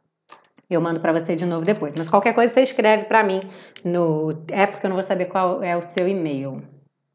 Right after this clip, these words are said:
Então você escreve pra mim, se você não conseguir entrar lá no link,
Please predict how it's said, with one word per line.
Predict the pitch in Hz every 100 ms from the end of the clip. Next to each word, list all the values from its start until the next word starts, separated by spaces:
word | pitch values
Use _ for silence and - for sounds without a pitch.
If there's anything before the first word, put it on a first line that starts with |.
| - -
Então | 208
você | 208
escreve | 254 - 262 294
pra | 262
mim, | 220
se | 233
você | 240
não | 247 302
conseguir | 294 277 220
entrar | 220 208 185 185
lá | 185
no | 180
link, | 202 330 247